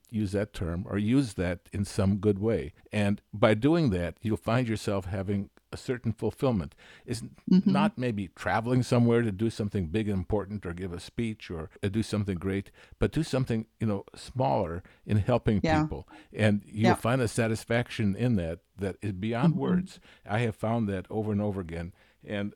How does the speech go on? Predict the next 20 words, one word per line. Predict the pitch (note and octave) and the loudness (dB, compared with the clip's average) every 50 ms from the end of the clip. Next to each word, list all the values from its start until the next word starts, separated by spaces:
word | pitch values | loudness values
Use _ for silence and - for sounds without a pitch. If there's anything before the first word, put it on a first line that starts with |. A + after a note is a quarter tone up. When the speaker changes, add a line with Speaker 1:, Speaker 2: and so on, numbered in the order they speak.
| _ _ - | _ _ -2
Speaker 1:
I, | - E3 E3 | 0 2 4
I | - | 4
Speaker 2:
Mm-hmm. | E3+ E3 - A#2+ | 4 4 2 2
Speaker 1:
know | B2+ B2+ | 2 0
that | A#2+ G#2+ F#2+ | 0 -2 -6
since, | - - B2+ C3+ B2+ - | -8 -6 -6 -6 -6 -4
since | - C3+ C3 A#2+ - | -4 -4 -4 -4 -4
retirement, | A#2 G2+ - B2 A#2 B2+ A#2+ G#2+ G2 F2+ - - | -6 -8 -4 -4 -2 0 0 0 0 -2 -6 -8
I've | G#2 A#2 A2 | -8 -8 -8
just | G#2 G#2+ G2+ - - - - _ _ _ _ _ _ _ | -10 -12 -14 -14 -16 -20 -20 _ _ _ _ _ _ _
taken | - - C3+ C#3 - C3 G2+ F2 | -10 -8 -8 -6 -6 -6 -6 -6
the | F2 | -6
things | E2+ - - A2 A2+ A2+ A2+ G#2 G2 | -6 -4 0 2 2 2 2 0 -2
that | F#2+ G2 E2+ F#2 | -2 -2 0 0
I | G2 G#2 | -2 -2
have | F2 F2+ E2+ F2+ - _ - | -2 -4 -6 -8 -10 _ -8
really, | B2 A#2+ B2+ D3+ D#3 C3+ A2+ G#2+ G2+ | -2 2 4 4 6 6 4 4 2
really | F#2+ A2 G#2+ F#2+ F#2 F2 | 0 0 -2 -2 -2 -2
enjoyed | E2 F2 E2+ F#2 G2 F#2+ F#2 F2+ E2 | -2 -2 -2 0 0 -2 -2 -2 -2
doing, | F2+ A#2 G#2+ F#2 F2 | -2 -2 0 0 -2